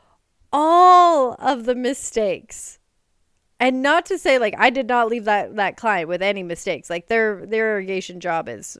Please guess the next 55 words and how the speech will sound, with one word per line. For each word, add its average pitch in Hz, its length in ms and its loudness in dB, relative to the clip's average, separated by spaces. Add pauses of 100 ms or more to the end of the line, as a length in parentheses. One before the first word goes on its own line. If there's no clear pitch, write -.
fucking 170 520 -8 (120)
perfect. - 480 -10
Like, 180 180 -10
it's, - 360 -14
it's - 380 -12
totally 220 560 -2
fine. 170 340 -6
But, 214 220 -2 (300)
you 233 100 -6
know, 220 180 0
along 220 420 2
the 220 80 0
way 220 220 2
where 202 200 0
it's 196 160 -4
like, 180 240 -2 (680)
uh, 139 200 -10
we, 180 240 -8
I 175 160 -4
bought 170 560 -2
a, 185 460 -2
the, 175 600 -2 (300)
the 202 140 -4
hose. 220 440 2
I 175 100 0
bought, 190 340 0
like, 190 160 -8
the 214 100 -6
wrong 196 280 -2
kind 240 180 -2
of 240 100 -2
hose 226 440 2
where 175 160 -2
it 180 40 -2
was, 180 200 -10
like, 170 280 -4
too 214 240 -8
big, 185 460 -2
or, 170 420 -4
like, 214 380 -4
piping. 165 500 -6
I 175 80 -6
don't 185 100 -8
know 185 80 -4
why 175 120 -4
I'm 170 100 -10
calling 165 280 -8
it 156 80 -10
a 160 60 -10
hose, 156 320 -10
but 175 180 -8
it's, 175 120 -8
like, 165 180 -8
poly 170 280 -6
piping. 147 460 -12